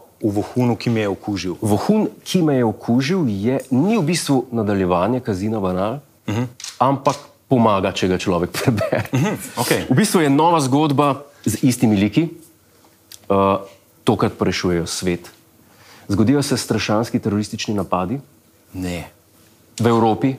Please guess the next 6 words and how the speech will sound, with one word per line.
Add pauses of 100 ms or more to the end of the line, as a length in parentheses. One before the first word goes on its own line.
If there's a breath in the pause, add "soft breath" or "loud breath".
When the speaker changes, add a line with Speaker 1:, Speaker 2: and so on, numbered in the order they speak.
Speaker 2:
v
Londonu, (260 loud breath)
v
Franciji,
v, (180)
eh,